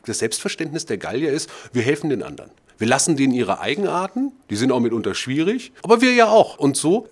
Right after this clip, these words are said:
kommt man ganz gut zusammen. Die haben nur keinen Bock, dass von außen jemand kommt, der ihnen sagt, wie sie sein sollen, wie die Römer.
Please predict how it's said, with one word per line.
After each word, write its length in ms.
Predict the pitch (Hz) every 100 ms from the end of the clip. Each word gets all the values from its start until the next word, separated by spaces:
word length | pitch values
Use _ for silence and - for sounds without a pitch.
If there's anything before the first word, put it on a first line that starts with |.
| - -
kommt 340 | 160 190 -
man 160 | 185 180
ganz 260 | 147 -
gut 220 | - 151
zusammen. 480 | - 151 151 123 76
Die 160 | 90 104
haben 160 | 104
nur 180 | 131 233
keinen 300 | - 190 151
Bock, 280 | - - -
dass 160 | 110 -
von 200 | 107 -
außen 360 | 73 107 -
jemand 300 | 151 110 95
kommt, 380 | - 117 165 -
der 80 | 107
ihnen 220 | 95 98
sagt, 320 | 92 113 -
wie 60 | 131
sie 120 | 151
sein 320 | 147 180 147
sollen, 300 | 95 82 73 73
wie 80 |
die 80 | 113
Römer. 380 | 127 123 -